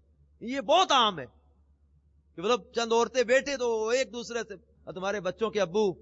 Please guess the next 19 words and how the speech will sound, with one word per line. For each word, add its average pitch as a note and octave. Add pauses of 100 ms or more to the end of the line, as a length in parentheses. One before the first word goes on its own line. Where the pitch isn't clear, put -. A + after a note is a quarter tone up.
(500)
اور F3+
تمہیں F#3+ (480)
جھاڑتے D#3+
تو A#3
نہیں، C4 (500)
ڈانٹتے D#3+
تو A#3+
نہیں، C4 (720)
مارتے F3+
تو B3+
نہیں، C4+ (680)
بد E3+
اخلاقی F#3
تو B3+
نہیں C#4
کرتے، C#4 (840)
لڑتے F3+
تو C4+
نہیں، C#4+